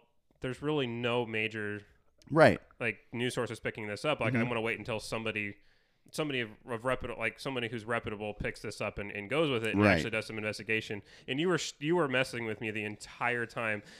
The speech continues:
Speaker 1: but I was, you, you knew I was in my head. Like, you
Speaker 2: Yeah.
Speaker 1: knew, like, you knew this was the beginnings of what was going on with,
Speaker 2: Mm-hmm.
Speaker 1: with Kylie and I. And, like, that was just what I, I, I needed that because it, it took my, like,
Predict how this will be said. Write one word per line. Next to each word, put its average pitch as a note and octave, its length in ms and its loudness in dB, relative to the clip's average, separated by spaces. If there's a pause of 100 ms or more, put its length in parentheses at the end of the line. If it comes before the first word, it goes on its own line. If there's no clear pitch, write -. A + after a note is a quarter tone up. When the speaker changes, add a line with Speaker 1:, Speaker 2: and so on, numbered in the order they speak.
Speaker 1:
but C3 80 -2
I B2 120 4
was, B2 200 -2
you, C3+ 260 -4
you D#3+ 160 -2
knew G3 180 6
I D#3+ 100 8
was C#3+ 120 4
in C#3+ 120 0
my A#2+ 140 2
head. G2+ 300 0
Like, G#2+ 180 -4
you C3 100 8
Speaker 2:
Yeah. D3 120 10
Speaker 1:
knew, D3+ 140 4
like, B2+ 160 2
you C3+ 140 0
knew D3 200 2
this C3+ 160 -2
was B2 120 -6
the A#2+ 80 -6
beginnings A#2 500 -2
of G#2+ 100 -4
what A2 160 0
was G#2+ 180 -4 (120)
going G2+ 300 -2
on G2 240 -2
with, A2+ 160 2
Speaker 2:
Mm-hmm. G#2+ 140 4
Speaker 1:
with G#2 200 -6
Kylie G#2 300 -2
and G2 100 -2
I. F#2+ 160 -4 (340)
And, G#2 320 0
like, G#2 360 -4
that A2+ 160 0
was A2 160 0
just A#2 200 -6
what A#2 140 -2
I, G#2 160 -4 (100)
I, B2 260 0
I - 20 4
needed D3 300 0
that A#2 180 4
because A#2+ 240 0
it, A#2 100 -4
it B2+ 180 -4
took D3+ 240 -2
my, C3+ 220 0
like, B2 260 -2